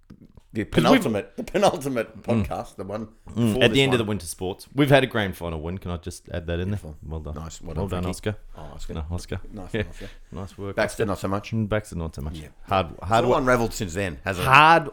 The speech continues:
Speaker 2: hard way to make grand finals this year.
Speaker 1: Yeah.
Speaker 2: Here you go, C J.
Speaker 1: You had to go
Speaker 2: Another
Speaker 1: through.
Speaker 2: open loop. No, no, it was just, uh, top two go through.
Speaker 1: Wow.
Speaker 2: So you couldn't
Speaker 1: Yep.
Speaker 2: really lose a game all
Speaker 1: The
Speaker 2: year.
Speaker 1: season, that's asterisk.
Speaker 2: Asterisk.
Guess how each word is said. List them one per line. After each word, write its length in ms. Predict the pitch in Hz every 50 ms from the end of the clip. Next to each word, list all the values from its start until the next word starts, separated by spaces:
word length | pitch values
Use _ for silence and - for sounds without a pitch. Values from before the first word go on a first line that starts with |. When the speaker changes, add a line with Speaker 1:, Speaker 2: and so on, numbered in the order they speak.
| - _ -
Speaker 2:
hard 320 | - - 120 127 131 123
way 140 | 120 117 110
to 80 | 101
make 160 | 98 98 95 90
grand 200 | 95 85 82 -
finals 280 | - 82 82 80 76 76
this 180 | 85 80 - -
year. 200 | 98 104 110 107 - -
Speaker 1:
Yeah. 220 | - 82 78 73 71 -
Speaker 2:
Here 120 | - 87 92
you 140 | 92 87 78
go, 100 | 87 85
C 240 | - - 87 90
J. 120 | 85 95 95
Speaker 1:
You 40 | 95
had 100 | 95 85
to 40 | 95
go 100 | 104 95
Speaker 2:
Another 220 | 92 101 95 101
Speaker 1:
through. 80 | - 98
Speaker 2:
open 220 | 101 - - 92 98
loop. 160 | 104 98 -
No, 300 | 101 120 127 123 120 104 - - -
no, 200 | 87 95 98 101
it 120 | 101 -
was 120 | 90 92 82
just, 320 | - 107 104 - - -
uh, 280 | 101 95 95 95 - - - - _ _ -
top 200 | - 101 - -
two 200 | - 98 90 85
go 180 | 76 85 78 76
through. 300 | - - 82 76 69 - _ _ _
Speaker 1:
Wow. 240 | 85 82 80 78 76 - _ _
Speaker 2:
So 120 | - - 76
you 80 | 71 - _ _ _
couldn't 160 | - 104 90 76
Speaker 1:
Yep. 20 | 76 80
Speaker 2:
really 120 | 82 80
lose 160 | 82 85 73
a 60 | 67 71
game 200 | 78 80 78 78
all 80 | 78
Speaker 1:
The 60 | 78
Speaker 2:
year. 100 | - 73
Speaker 1:
season, 560 | - 196 185 175 127 120 104 90 85 85 80 -
that's 320 | - 107 - - - - - _ -
asterisk. 500 | 104 90 - - - 90 78 - - -
Speaker 2:
Asterisk. 840 | 90 90 - - - - - - 82 73 - - - - - -